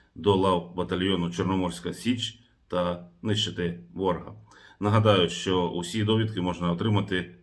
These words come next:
за телефоном нуль вісімсот триста тридцять три сто двадцять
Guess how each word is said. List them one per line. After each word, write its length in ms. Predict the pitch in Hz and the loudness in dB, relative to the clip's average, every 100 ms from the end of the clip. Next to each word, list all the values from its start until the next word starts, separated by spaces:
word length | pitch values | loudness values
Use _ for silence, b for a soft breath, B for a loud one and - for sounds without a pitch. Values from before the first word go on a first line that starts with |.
| - | -14
за 320 | 80 104 113 | 0 2 2
телефоном 760 | 104 92 92 95 87 80 90 - - _ _ _ _ b b b | 2 0 0 -2 -4 -4 -8 -14 -20 _ _ _ _ b b b
нуль 220 | 98 107 87 - - - | 0 2 2 -2 -16 -8
вісімсот 720 | 92 98 85 85 - 110 110 - - _ _ _ - | -4 -4 -4 -4 2 2 2 -6 -20 _ _ _ -2
триста 500 | 98 104 104 - 85 | 4 6 4 -6 -10
тридцять 580 | - 92 87 - 85 - | -6 -4 -2 -4 -10 0
три 420 | 104 127 - - _ _ | 2 2 0 -12 _ _
сто 540 | - - - 104 117 - - _ | -18 -8 0 0 0 -6 -18 _
двадцять 800 | - 87 82 85 85 - 87 - | -14 -8 -2 -2 -2 -8 -12 -12